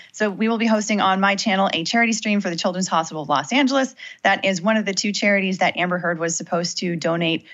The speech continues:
her entire seven million divorce settlement from Johnny Depp. Half of it was supposed to go to the A C L U, half of it to Children's Hospital of Los Angeles. So they were kind of, um, uh,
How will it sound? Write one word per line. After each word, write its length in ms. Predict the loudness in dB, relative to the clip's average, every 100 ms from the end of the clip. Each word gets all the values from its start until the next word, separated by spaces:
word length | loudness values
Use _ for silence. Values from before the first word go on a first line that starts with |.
| -6
her 160 | 0 2
entire 540 | 2 0 2 4 2
seven 320 | 0 -2 0
million 200 | 0 0
divorce 300 | 0 0 0
settlement 380 | 0 0 -2 -4
from 120 | -4
Johnny 280 | 0 0 2
Depp. 260 | 2 2 -2 -16 -4
Half 200 | -2 0
of 40 |
it 80 | -2
was 80 | -4
supposed 220 | -8 -8
to 40 | -4
go 60 |
to 60 | -4
the 80 | -2
A 80 | -2
C 140 | 0
L 80 | 0
U, 240 | 0 -2
half 240 | -2 -4 -4
of 60 |
it 100 | -8
to 240 | -4 -4 -4
Children's 300 | -4 -4 -2
Hospital 280 | -4 -4
of 80 | -2
Los 160 | -2 0
Angeles. 320 | -2 -2 -2
So 220 | 0 0 -2 -16 -6
they 100 | -2
were 160 | 2 0
kind 280 | 2 2 2
of, 180 | 0 -2 0
um, 460 | 2 4 2 -2 -10 -20 -20 _ _ _
uh, 560 | 0 4 4 4 2